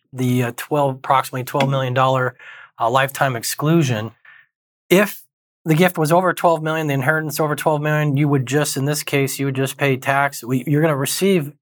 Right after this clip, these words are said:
stocks at stepped up basis. So if you sold them, probably not much tax, but it would be capital gains tax. It will not be that the estate tax,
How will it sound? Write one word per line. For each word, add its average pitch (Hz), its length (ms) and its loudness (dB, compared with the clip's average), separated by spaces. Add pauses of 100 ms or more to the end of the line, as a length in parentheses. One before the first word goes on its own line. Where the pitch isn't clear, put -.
(400)
stocks 147 500 0 (500)
at 143 200 0
stepped 170 300 -2
up 139 140 0
basis. 143 480 -2
So 143 200 -2
if 135 100 -4
you 123 80 -4
sold 165 400 0
them, 135 220 -2 (300)
probably 151 240 2
not 131 180 2
much 147 260 -2
tax, 131 260 0
but 131 140 -6
it 135 60 0
would 131 140 0
be 123 100 -2
capital 127 340 0
gains 127 320 -4
tax. 117 280 -4
It 113 60 -2
will 123 140 -2
not 143 280 2
be 127 120 -2
that 120 160 -6
the 113 100 -8
estate 139 440 0
tax, 117 440 0